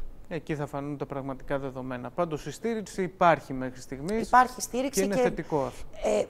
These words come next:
Speaker 2: το θετικό, νομίζω, πιο πολύ απ' όλα και η διαφορά, επειδή είμαι δεκαπέντε χρόνια στο χώρο του αθλητισμού, είναι ότι ίσως για πρώτη φορά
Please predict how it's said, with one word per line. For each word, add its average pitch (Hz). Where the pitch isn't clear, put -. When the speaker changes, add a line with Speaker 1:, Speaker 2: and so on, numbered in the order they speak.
Speaker 2:
το 208
θετικό, 220
νομίζω, 247
πιο 262
πολύ 233
απ' -
όλα 214
και 190
η 185
διαφορά, 185
επειδή 208
είμαι 233
δεκαπέντε 208
χρόνια 202
στο 180
χώρο 208
του 180
αθλητισμού, 165
είναι 262
ότι 269
ίσως 269
για 196
πρώτη 277
φορά 175